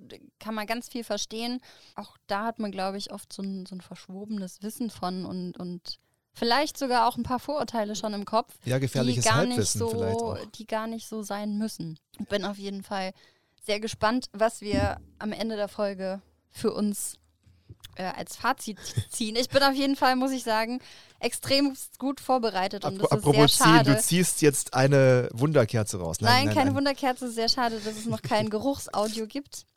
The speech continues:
Speaker 1: denn ich habe hier Räucherstäbchen, Ambrosia, Duft der Götter.
Speaker 2: Ha-, kann, kann das was Spezielles?
Speaker 1: Und
Speaker 2: Also, oder riecht's nur gut?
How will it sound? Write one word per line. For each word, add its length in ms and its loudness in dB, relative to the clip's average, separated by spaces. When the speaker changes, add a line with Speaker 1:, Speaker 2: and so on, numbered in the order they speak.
Speaker 1:
denn 480 -2
ich 260 -10
habe 260 -4
hier 320 -8
Räucherstäbchen, 840 -8
Ambrosia, 760 -4
Duft 280 -12
der 100 -10
Götter. 340 -12
Speaker 2:
Ha-, 180 -10
kann, 380 -2
kann 140 2
das 160 0
was 160 0
Spezielles? 500 -4
Speaker 1:
Und 80 -6
Speaker 2:
Also, 280 0
oder 220 -2
riecht's 200 -2
nur 120 -2
gut? 240 -10